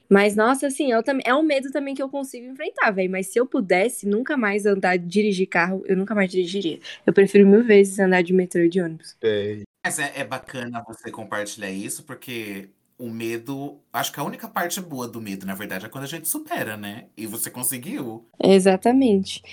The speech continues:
Speaker 1: Tipo assim, né, consegui porque eu, é, realmente, porque eu consigo dirigir.
Speaker 3: Uhum.
Speaker 1: Mas toda vez que eu dirijo, me dá uma ansiedade, sabe? Eu fico, às vezes, por exemplo,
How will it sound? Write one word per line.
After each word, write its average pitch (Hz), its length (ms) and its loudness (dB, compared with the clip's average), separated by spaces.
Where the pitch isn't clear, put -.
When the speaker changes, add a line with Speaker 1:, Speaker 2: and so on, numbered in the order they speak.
Speaker 1:
Tipo 302 200 4
assim, 494 240 6
né, - 220 6
consegui 294 520 4
porque 330 220 -4
eu, 320 120 0
é, 240 220 2
realmente, 233 400 -8
porque 214 180 -8
eu 220 60 2
consigo 233 420 -8
dirigir. 247 580 0
Speaker 3:
Uhum. 202 220 -14
Speaker 1:
Mas 220 280 6
toda 302 360 2
vez 262 240 4
que - 80 -2
eu 233 80 6
dirijo, 202 600 -2
me 190 180 0
dá 196 180 0
uma 262 160 -4
ansiedade, 202 680 0
sabe? 202 440 0
Eu 175 80 0
fico, 190 340 -4
às 190 200 2
vezes, 202 220 6
por 202 140 2
exemplo, 180 460 -2